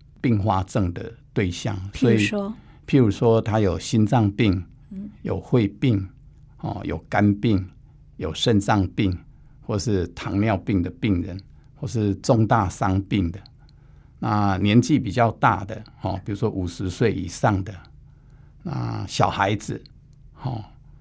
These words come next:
Speaker 1: 那还有孕妇，尤其是孕妇。孕妇的话，怀孕的妇女，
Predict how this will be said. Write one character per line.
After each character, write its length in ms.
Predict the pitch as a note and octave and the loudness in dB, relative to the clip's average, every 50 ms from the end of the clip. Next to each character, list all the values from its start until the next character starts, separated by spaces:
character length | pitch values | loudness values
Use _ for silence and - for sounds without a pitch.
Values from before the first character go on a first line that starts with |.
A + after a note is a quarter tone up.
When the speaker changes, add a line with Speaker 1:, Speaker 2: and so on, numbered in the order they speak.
| - - - - - - - | -20 -20 -20 -20 -20 -12 -6
Speaker 1:
那 440 | - B2 A2 G#2 G2 F#2+ F#2+ G2+ - - | -2 0 0 2 2 0 0 -2 -4 -6
还 220 | - - B2+ A2 | -4 -2 0 2
有 480 | G#2+ G2+ F#2+ F#2 F2+ F#2+ F#2+ G#2 G#2 - - - - | 2 2 2 2 2 0 -2 -4 -6 -10 -12 -8 2
孕 220 | - D#3+ C3 A2+ | 6 6 6 6
妇， 300 | G#2 - - C3+ C3 - - - | 6 2 2 0 0 -2 -4 -8
尤 160 | - - G#2+ | -6 -4 -4
其 180 | G#2 - A2+ G#2 | -4 -4 -6 -8
是 160 | - - G#2+ | -6 -6 -4
孕 220 | - A2+ A2 G#2 F#2+ | -2 0 0 0 0
妇。 320 | F2+ - B2 F#2+ - - - | -2 -2 -4 -4 -4 -4 0
孕 240 | - C3 A#2+ A2+ A2 | 2 4 4 4 2
妇 200 | - C3+ B2+ A2 | 2 2 2 2
的 140 | G2 G#2 - | 2 0 0
话， 500 | - - B2+ A#2 G#2+ G2+ F#2+ F#2 G2+ A#2 - - - - - - - - - - - - - - - - - - - | 2 2 4 4 6 4 4 2 0 -4 -8 -14 -20 -20 -20 -20 -20 -20 -20 -20 -20 -20 -20 -20 -20 -20 -18 -10 -4
怀 200 | - G#2+ G2+ G#2+ | 0 0 4 6
孕 180 | B2 B2+ A#2 | 6 6 6
的 140 | G#2 G2+ F#2+ | 6 4 2
妇 260 | - - - C3 A#2 | 0 0 2 2 2
女， 340 | F#2+ F2+ E2+ - - A#2+ A2+ | 2 2 0 -2 -4 -8 -10